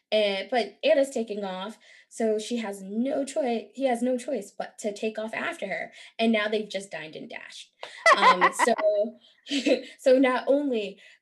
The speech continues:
Speaker 1: do we have her security detail on their behinds, we also have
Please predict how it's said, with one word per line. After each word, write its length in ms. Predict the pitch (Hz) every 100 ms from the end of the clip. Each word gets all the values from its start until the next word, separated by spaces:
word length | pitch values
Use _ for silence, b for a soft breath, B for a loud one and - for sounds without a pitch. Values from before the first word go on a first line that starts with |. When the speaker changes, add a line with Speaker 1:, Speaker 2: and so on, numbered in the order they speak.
| -
Speaker 1:
do 140 | 233
we 160 | 226 240
have 460 | 226 208 202 190 202 -
her 240 | 208 190
security 560 | 196 - - 202 202 185
detail 560 | 185 180 180 165 160 -
on 180 | 180 180
their 160 | 165
behinds, 640 | 165 - 151 55 - - _ b b
we 160 | 208 214
also 420 | 220 220 220 196 190
have 600 | - 202 185 175 185